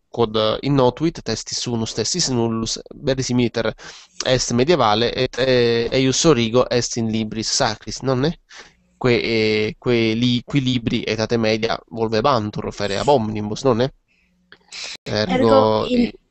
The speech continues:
Speaker 2: ubi in Bibli sacris hoc sumitur,
Speaker 1: in
Speaker 2: non?
Speaker 1: Deuteronomio, Deuteronomio.
Speaker 2: Ah.
Speaker 1: Et sem angliciut credo sic dicitur, non è?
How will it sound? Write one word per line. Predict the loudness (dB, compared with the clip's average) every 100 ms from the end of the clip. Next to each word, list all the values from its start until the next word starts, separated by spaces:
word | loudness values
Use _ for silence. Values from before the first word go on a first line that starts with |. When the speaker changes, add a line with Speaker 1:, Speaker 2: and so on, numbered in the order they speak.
| _ _ _ 0
Speaker 2:
ubi | 2 4 4 4
in | 4
Bibli | 2 2 2 2
sacris | 4 2 -2 -2 2 4 4 2 0
hoc | 0 2
sumitur, | 2 2 0 2 4
Speaker 1:
in | 6
Speaker 2:
non? |
Speaker 1:
Deuteronomio, | 6 6 4 4 4 4 2 0 0 -4 -8 _ -10
Deuteronomio. | -2 -2 0 2 2 0 -2 -4
Speaker 2:
Ah. | -10 _ _ _ _ _ _ _ _ _ _ _ _ -18
Speaker 1:
Et | -8
sem | -4
angliciut | -2 -4 -10 -12
credo | -10 -10 -8
sic | -12 -12
dicitur, | -14 -14 -14 -12
non | -10
è? | -12